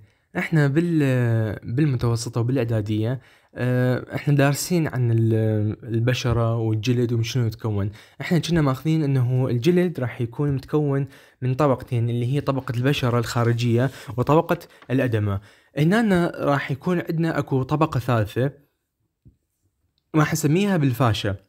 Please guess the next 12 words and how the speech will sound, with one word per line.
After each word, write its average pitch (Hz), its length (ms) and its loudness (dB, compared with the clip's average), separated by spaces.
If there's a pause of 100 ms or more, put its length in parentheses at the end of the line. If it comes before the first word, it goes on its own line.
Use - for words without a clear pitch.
(760)
اللي 147 280 2
هي 185 240 2
يعني 123 580 -2
من 175 240 2
نترجمها 131 540 2
بالجوجل، 127 800 2 (580)
آه، 131 340 4
راح 139 200 0
يطلع 151 180 -4
معناها 151 340 0
لفافة. 113 520 0 (220)
زين، 123 460 -2